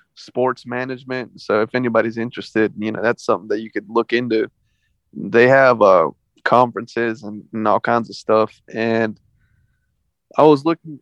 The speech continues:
on that website, and I saw there was a, uh, there's a position for, uh,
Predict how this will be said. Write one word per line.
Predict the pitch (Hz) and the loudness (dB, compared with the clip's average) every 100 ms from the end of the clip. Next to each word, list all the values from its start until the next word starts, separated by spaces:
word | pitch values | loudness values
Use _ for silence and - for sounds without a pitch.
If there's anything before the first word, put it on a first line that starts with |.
| - | -8
on | 131 | -6
that | 127 110 | -2 -2
website, | 110 139 - - 120 123 104 _ - | -2 -4 -4 -4 -2 -2 -6 _ -12
and | 123 123 120 | -8 -8 -8
I | 127 | -8
saw | - 143 | -6 -6
there | 131 123 | -4 -6
was | 117 101 | -6 -10
a, | 98 101 | -14 -14
uh, | 80 78 _ _ - _ _ _ _ | -16 -20 _ _ -20 _ _ _ _
there's | 123 127 123 | -6 -6 -8
a | |
position | 117 127 139 - 117 | -14 -6 -4 -4 -14
for, | - 117 117 92 | -4 -2 0 -2
uh, | 101 - | -2 -4